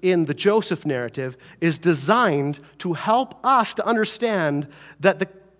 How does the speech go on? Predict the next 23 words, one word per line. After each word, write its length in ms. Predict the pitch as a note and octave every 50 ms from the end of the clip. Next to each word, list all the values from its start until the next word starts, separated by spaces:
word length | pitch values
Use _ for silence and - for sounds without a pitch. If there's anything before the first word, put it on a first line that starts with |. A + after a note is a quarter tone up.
| _ -
that 160 | G3 G3 -
continued 480 | - F#3 F3+ - - B3 C#4 C#4+ A3 -
signs 260 | - A3 G#3+ G#3+ G#3
and 200 | F#3 D#3 D#3+ D#3
wonders 600 | E3 G3+ A3+ A#3 A3 F3 C#3+ C3+ C3+ C#3 - - - - - - -
and 160 | - F3 E3 D#3+
miraculous 640 | D#3+ E3 F3 G3 A3 G#3+ - A3 G3 F#3+ F#3 F#3
blessings 760 | D3+ C#3+ D3 F#3+ A#3 A#3+ G3+ - - D#3 C3+ C3+ C#3 C3+ - - - - - -
would 220 | D3+ E3 F#3 E3+
leave 280 | D#3 F3+ A#3 B3+ D4+ -
us 200 | C#4+ C#4 C4 -
thinking 480 | - A3 G#3 G3+ G3 - F#3+ F#3 F3+ E3+
that 260 | E3+ E3+ C#3 A#2+ -
those 340 | F#3+ A3 A#3 B3 C4+ C#4+ B3+
specifically 1160 | - - - - - - G3 - - - D#4+ D4 - - F3 D#3 - - C#3 C3 C3 C#3 - - - -
are 100 | - E3
the 120 | E3+ E3+ F3+
times 500 | - - G3 F3+ F3+ F3+ F#3 F#3 F3 -
when 160 | F#3 F3+ F3
God 400 | D3 D3 C3 A#2+ A#2+ A#2+ A#2+ A#2 - _ _ _ -
was 240 | B2+ B2+ B2+ A#2+ C#3+
at 180 | C3+ B2+ -
work. 400 | C#3 C3 B2 G2 - _ _ _